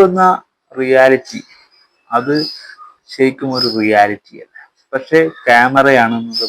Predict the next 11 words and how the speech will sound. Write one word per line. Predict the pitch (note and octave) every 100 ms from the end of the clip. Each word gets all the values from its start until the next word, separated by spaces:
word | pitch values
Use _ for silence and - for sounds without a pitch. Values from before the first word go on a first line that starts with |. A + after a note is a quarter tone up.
| A2
മാത്രം | G#2+ - G#2+
നിങ്ങൾ | G#2+ G#2 - _ _
മനസ്സിലാക്കുക. | G#2 G#2 - G2+ G2 - - - - _ _ _ _ -
അതിൻ്റെ | A#2+ D#3+ F3+ G3 D#3+
മാജിക്കാണ്, | D3+ D3 D3+ A#2+ - _ _ _ A2
ആ | A#2+ D#3+
ഒരു | F3+ F3+ C#3
മാജിക്കിലാണ് | C3 C3+ C#3+ D3 - C3+ A#2+ A#2 A#2+ _ _ _ _ -
നമ്മളെല്ലാം | A2 A#2 B2+ A#2 A#2 A2+ -
നിമിഷങ്ങളോളം | G#2+ A2 - A#2 A2 G#2+ G#2+ G2+ -
കാണുന്നതും | G2+ G#2 A2+ A2+ A2